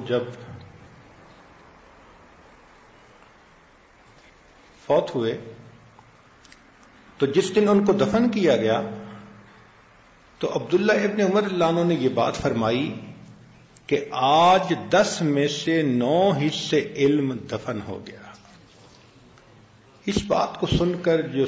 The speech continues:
صحابہ تھے بڑے، انہوں نے تعجب سے دیکھا،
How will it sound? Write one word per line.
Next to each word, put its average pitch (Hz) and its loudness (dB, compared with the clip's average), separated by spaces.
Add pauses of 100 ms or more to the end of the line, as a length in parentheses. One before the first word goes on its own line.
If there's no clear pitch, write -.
صحابہ 123 -2
تھے 131 -2
بڑے، 113 -2 (1080)
انہوں 170 -4
نے 196 -2
تعجب 151 -4 (120)
سے - 0
دیکھا، 101 -6